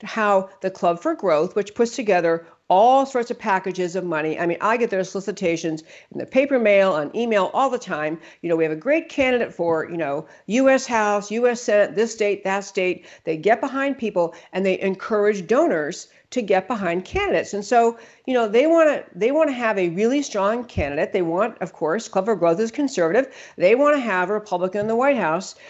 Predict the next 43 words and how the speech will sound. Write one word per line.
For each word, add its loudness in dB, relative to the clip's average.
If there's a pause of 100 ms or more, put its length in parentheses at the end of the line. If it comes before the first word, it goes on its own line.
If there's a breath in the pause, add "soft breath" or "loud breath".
(160 loud breath)
uh, 2
by 0
the -2
end 0
of -2
the 0
twenty -4
twenty-four -2
elections. 0
And -4
so 4 (320 loud breath)
they're 2
serious 0
about 0
this -2
effort 0
to -8
figure 0
out -2
who -2
it -4
should -6
be. -2 (240 soft breath)
So -14
they -6
have -2
all 4
these 0
people -4
coming. 0 (160 loud breath)
They -6
have -2
these -4
moneyed 2
interests -2
coming 0
to -6
hear -2 (300 loud breath)
what 2
they 2
have -2
to -8
say. 0